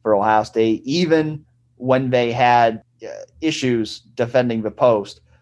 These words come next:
uh, they still did not find playing time for the biggest guy on their team. So, uh, this does not come as much of a surprise.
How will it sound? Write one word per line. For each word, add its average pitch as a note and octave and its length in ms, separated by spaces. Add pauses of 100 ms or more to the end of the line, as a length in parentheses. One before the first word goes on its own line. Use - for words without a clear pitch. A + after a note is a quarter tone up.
(140)
uh, G2+ 200
they G#2 200
still - 480
did A#2+ 180
not A#2 260
find A2 300
playing A2+ 260
time G#2 300
for G#2 80
the G2+ 120
biggest G#2 380
guy G2+ 220
on F#2 100
their F#2 140
team. E2+ 340
So, F2+ 420 (340)
uh, F#2+ 460 (120)
this C3+ 400
does E3+ 160
not D3+ 240
come D3+ 180
as C3+ 100
much C3 220
of A#2+ 120
a A2+ 80
surprise. A#2+ 800